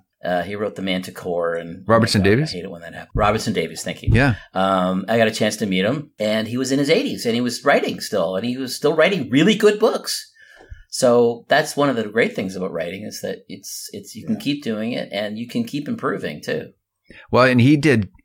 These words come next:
Speaker 2: absolutely get better as, as he went along. At one point, he said, "It was after my parents died. That's when I finally was able to, like,"
Speaker 3: That's interesting.
Speaker 2: 'cause all the self-consciousness
Speaker 3: That's
Speaker 2: went
Speaker 3: really
Speaker 2: away.
Speaker 3: interesting.
Speaker 1: That's,
Speaker 3: I believe
Speaker 1: that's
Speaker 3: in that.
Speaker 1: fascinating,
Speaker 3: I, I,
Speaker 1: yeah.
Speaker 3: there's a lot there.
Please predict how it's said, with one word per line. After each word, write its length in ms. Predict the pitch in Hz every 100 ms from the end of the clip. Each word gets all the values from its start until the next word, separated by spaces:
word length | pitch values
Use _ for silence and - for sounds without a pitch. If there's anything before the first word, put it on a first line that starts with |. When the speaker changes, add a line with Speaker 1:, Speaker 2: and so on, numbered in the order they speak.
| _ _ -
Speaker 2:
absolutely 420 | 123 113 127 135
get 160 | 101 95
better 280 | 101 92 87
as, 180 | 87 -
as 180 | 95 92
he 80 | 104
went 220 | 98 90
along. 240 | 92 98 101
At 60 |
one 120 | 101
point, 240 | - 101 98
he 60 |
said, 320 | 92 101 92 90
"It 80 | 110
was 160 | 110 120
after 240 | 123 113
my 140 | 107 92
parents 380 | 113 113 98 -
died. 360 | 82 73 - _ _ _
That's 220 | 110 120
when 120 | - 101
I 100 | 87
finally 420 | - 113 113 101
was 180 | 87 -
able 240 | 101 95
to, 140 | - 90
like," 360 | 85 80 - -
Speaker 3:
That's 400 | 98 101 98 -
interesting. 400 | 90 - - 113
Speaker 2:
'cause 80 | 117
all 160 | 135
the 100 | 131
self-consciousness 840 | - 127 - - 123 123 107 95 85
Speaker 3:
That's 80 |
Speaker 2:
went 120 | 98 92
Speaker 3:
really 200 | 87 82
Speaker 2:
away. 120 | 80
Speaker 3:
interesting. 360 | 78 - 87 80
Speaker 1:
That's, 320 | 101 101 -
Speaker 3:
I 100 | 85
believe 140 | 85 85
Speaker 1:
that's 260 | 87 78
Speaker 3:
in 60 | 76
that. 80 | 78
Speaker 1:
fascinating, 400 | 80 - 82 85
Speaker 3:
I, 40 | 80
I, 20 |
Speaker 1:
yeah. 140 | 78 85
Speaker 3:
there's 160 | 85
a 60 | 82
lot 240 | 82 78 -
there. 280 | 78 73